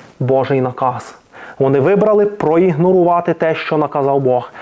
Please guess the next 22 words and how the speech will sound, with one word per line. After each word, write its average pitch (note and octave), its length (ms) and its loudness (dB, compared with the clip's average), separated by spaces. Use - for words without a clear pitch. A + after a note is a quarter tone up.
І C#3+ 60 0
це C#3+ 140 -2
є B2 80 0
дуже D#3 400 0
страшні F3 540 -2
і D#3+ 100 2
реальні D3+ 380 0
речі. C3+ 360 -4
Не D#3 180 2
проігнур-, F3 720 2
не E3 240 0
проігноруй F3 680 2
сьогодні E3 480 0
в D#3 60 -4
цей E3+ 180 2
вечір. D3 400 -2
Коли C#3+ 220 -2
ти F3+ 100 0
почуєш, F3+ 520 0
що - 200 -4
Бог E3+ 280 0
наказує, D#3+ 600 0